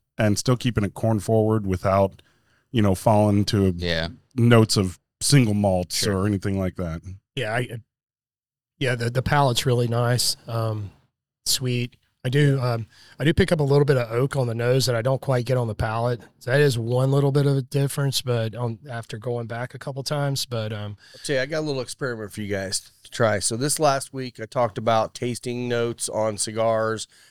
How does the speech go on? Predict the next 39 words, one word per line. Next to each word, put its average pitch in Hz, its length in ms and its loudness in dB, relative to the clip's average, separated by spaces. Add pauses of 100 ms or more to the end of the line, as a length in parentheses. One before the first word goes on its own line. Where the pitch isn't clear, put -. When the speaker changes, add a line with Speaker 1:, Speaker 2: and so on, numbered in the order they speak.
(140)
Speaker 4:
but 120 220 0
f-, - 240 -20
you 151 100 -6
can 131 100 -2
do 117 140 2
it 104 80 2
on 98 60 -4
food, 120 500 -2
bourbons, 113 400 0
everything. 104 540 0 (400)
And, 110 260 0
uh, 107 140 0
one 131 180 0
of 139 60 2
the 120 80 -4
things 123 240 -4
I 113 100 2
had 113 220 2
was 107 160 -6
a, 104 180 -2
a 98 80 -6
map 110 320 0
of - 60 -20
the 104 120 -14
tongue. 101 600 -6 (440)
And 110 440 -2 (120)
Speaker 2:
Oh, 101 140 -2
yeah. 104 60 -2
Speaker 4:
so 101 120 0
you 135 160 0
got, 123 280 2 (480)
you 135 100 -6
got 117 240 2
the, 120 240 -2
uh, 107 240 2 (640)
the, 113 240 -4
um, 101 340 -8 (160)
<coughs> - 380 -14
saltiness 156 800 -2